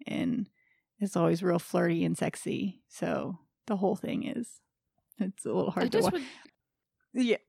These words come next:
Speaker 1: so
Speaker 2: <laughs>
Speaker 1: they're, they're making it seem like it's all sexy, something, something, but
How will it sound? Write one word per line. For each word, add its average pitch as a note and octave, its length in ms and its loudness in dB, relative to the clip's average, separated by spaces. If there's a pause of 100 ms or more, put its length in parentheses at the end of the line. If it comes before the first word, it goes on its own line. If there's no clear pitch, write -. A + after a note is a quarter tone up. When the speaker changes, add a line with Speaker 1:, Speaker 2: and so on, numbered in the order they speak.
Speaker 1:
so C4 180 10
Speaker 2:
<laughs> - 0 -
Speaker 1:
they're, D4 180 12 (180)
they're F4 260 10
making F4 280 12
it B3 120 8
seem B3 180 10
like G#3 180 12
it's G3+ 140 8
all G#3+ 160 12
sexy, G3 760 6
something, G3+ 440 8
something, G3 460 6
but F#3+ 400 12